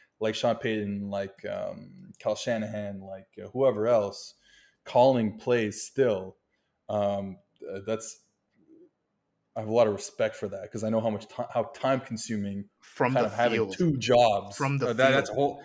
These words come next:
Speaker 1: yeah, don't get me started on that. Like, calling a, calling an offense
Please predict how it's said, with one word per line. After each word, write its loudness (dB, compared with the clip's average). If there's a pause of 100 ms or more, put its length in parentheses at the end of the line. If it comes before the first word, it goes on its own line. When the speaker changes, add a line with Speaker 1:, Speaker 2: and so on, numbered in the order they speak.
Speaker 1:
yeah, 6
don't 2
get 2
me -2
started 0
on -6
that. -6
Like, -12 (760)
calling 2
a, -4 (240)
calling -4
an -2
offense -6